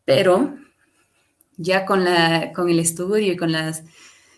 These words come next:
con las investigaciones que realiza, empieza a descubrir nuevas cosas, ¿no? Y aquí en lo que se ve en Nueva Inglaterra,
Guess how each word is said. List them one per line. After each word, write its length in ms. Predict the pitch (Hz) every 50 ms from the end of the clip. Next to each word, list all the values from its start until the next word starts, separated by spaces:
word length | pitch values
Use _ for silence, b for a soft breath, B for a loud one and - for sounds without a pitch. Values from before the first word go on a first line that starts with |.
| b b
con 100 | - 196
las 120 | 190 175
investigaciones 760 | 196 190 175 180 180 - 175 175 185 190 - 247 269 277 269
que 100 | - 254
realiza, 480 | 233 277 254 233 220 220 - 285 262 254
empieza 300 | 247 254 302 381 - 403
a 40 | 349
descubrir 480 | 285 269 - 233 214 220 262 339 370 311
nuevas 300 | 220 196 175 165 170 170
cosas, 400 | - 143 151 151 - 165 - 220
¿no? 240 | 247 339 - - B B B B B B B B B B
Y 160 | - 240 254 269
aquí 200 | 277 269 - 440 480 427
en 100 | 339 302
lo 80 | 247 -
que 100 | 240 214
se 160 | 220 208 185
ve 240 | 185 202 220 240 233
en 80 | 214
Nueva 240 | 185 185 180 180 175
Inglaterra, 800 | 170 170 170 165 165 165 - 190 185 175 165 175 277 285 -